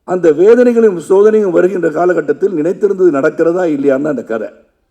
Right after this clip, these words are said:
அதுவும் ஸ்ரீ கணேஷ் வந்து சித்தரித்த விதம், யதார்த்தமா, இந்த வாழ்க்கையில இப்படி தான், இந்த நடுத்தர குடும்பம்னா இப்படி தான் இருக்கும்.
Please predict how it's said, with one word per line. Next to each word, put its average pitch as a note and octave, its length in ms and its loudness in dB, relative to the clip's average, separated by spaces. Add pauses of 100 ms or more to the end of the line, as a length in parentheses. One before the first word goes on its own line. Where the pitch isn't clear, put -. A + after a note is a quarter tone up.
(540)
அதுவும் C3 440 -4
ஸ்ரீ F3 220 -2
கணேஷ் D3+ 340 -4
வந்து C#3 180 -6
சித்தரித்த B2 720 -6
விதம், C3+ 380 -2 (560)
யதார்த்தமா, G3+ 680 0 (360)
இந்த G#2 200 -10
வாழ்க்கையில C#3+ 320 -6
இப்படி B2+ 280 -6
தான், D3+ 140 -4
இந்த A#2+ 420 -4
நடுத்தர B2 380 -4
குடும்பம்னா B2 440 -8
இப்படி A#2+ 220 -8
தான் C#3+ 220 -4
இருக்கும். C3 460 -6